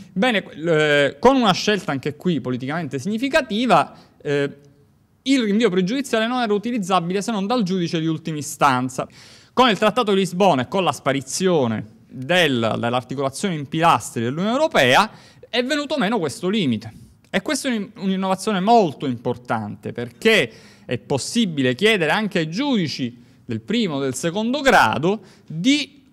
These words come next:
proporre alla Corte di Giustizia in via pregiudiziale o una questione di interpretazione o una questione di validità. I soggetti privati sarebbero esclusi da questo ricorso. In realtà, attraverso il rinvio pregiudiziale riescono a ottenere dalla Corte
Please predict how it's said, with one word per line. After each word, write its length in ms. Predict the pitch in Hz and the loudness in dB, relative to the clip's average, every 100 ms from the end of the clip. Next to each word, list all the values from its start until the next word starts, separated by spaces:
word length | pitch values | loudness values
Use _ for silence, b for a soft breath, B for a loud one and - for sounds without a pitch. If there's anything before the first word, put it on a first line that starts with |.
| _ - | _ -6
proporre 760 | 170 190 285 240 156 123 117 | -4 2 6 8 6 4 2
alla 240 | 113 131 147 | 4 2 2
Corte 320 | 190 143 151 | 0 -2 -4
di 100 | 147 | -6
Giustizia 580 | 185 202 - 170 - 247 | -6 -8 -6 -6 -4 -2
in 120 | 262 | 0
via 200 | 220 180 | 2 2
pregiudiziale 1000 | 175 175 185 185 - - 156 123 120 120 | 0 -4 -4 -6 -6 0 4 4 2 -2
o 180 | - 294 | 0 2
una 160 | 277 185 | 2 0
questione 400 | 170 - 185 160 | -2 -4 -4 -4
di 140 | 143 | -4
interpretazione 1120 | 127 123 147 156 208 240 294 - 170 170 185 - | -4 -4 -8 -6 -8 -6 -6 -6 -4 -2 -4 -6
o 80 | 226 | -4
una 180 | 226 208 | -2 0
questione 460 | 254 247 - 156 | -2 -4 -4 -4
di 100 | 147 | -2
validità. 680 | 143 139 135 127 120 120 113 - _ _ _ _ _ _ _ b b | 0 2 2 -2 2 4 2 -4 _ _ _ _ _ _ _ b b
I 40 | |
soggetti 340 | - 165 196 240 | -6 -2 0 -2
privati 380 | 302 262 220 226 | 0 0 0 0
sarebbero 400 | 214 202 180 170 | -2 -2 -2 -2
esclusi 680 | - 240 196 127 107 - - | 0 2 2 0 -6 -10 -8
da 160 | 131 | -6
questo 320 | 120 127 - 127 | -4 -6 -6 -6
ricorso. 520 | 120 120 107 - 196 | -4 -6 -6 -6 -4
In 60 | |
realtà, 300 | 233 311 - | -2 -2 -2
attraverso 420 | 175 180 226 240 180 | -2 0 0 0 -2
il 60 | |
rinvio 320 | 160 196 226 | -4 -2 -2
pregiudiziale 880 | 156 147 151 208 208 - 139 117 135 | -4 -6 -6 -8 -6 -2 0 2 0
riescono 460 | 202 285 269 - 160 | -4 -6 -6 -6 -6
a 20 | |
ottenere 560 | 160 - 202 202 156 117 | -6 -6 -4 -2 -2 -2
dalla 260 | 117 131 | -4 -6
Corte 560 | 147 139 110 - - 110 | -4 -4 -4 -8 -14 -14